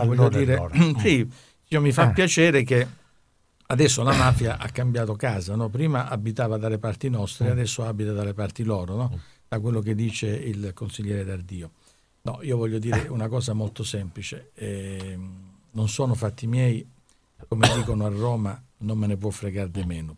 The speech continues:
Speaker 2: Però una
Speaker 1: Però
Speaker 2: coaliz-
Speaker 1: viva Francavilla.
Speaker 2: No, no, no, no, ma io voglio dire, sono un osservatore. <coughs> Eh, una amministrazione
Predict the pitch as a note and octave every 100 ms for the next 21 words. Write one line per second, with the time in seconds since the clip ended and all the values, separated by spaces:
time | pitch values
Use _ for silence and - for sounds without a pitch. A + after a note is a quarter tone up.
0 | _ B2+ A#2+ F#2 F2 - _ _ _ _
1 | _ _ _ _ _ - D#3 C3 A2+ -
2 | A#2 A#2+ C3 A#2+ A2 G#2 C#3 B2 E3+ G#3
3 | G3+ F3 F3+ F#3 F#3 F#3 D3+ B2+ C3+ C#3
4 | C#3 A2 A#2 A#2+ G#2 A#2 B2 B2 - B2+
5 | B2+ C3 G#2 F#2 F#2 - - _ _ -
6 | A#2 A#2 C#3+ F#3+ F#3+ G3+ E3+ D3 - -
7 | B2+ C3 C3 B2+ A#2+ - G#2+ F2+ F2 G2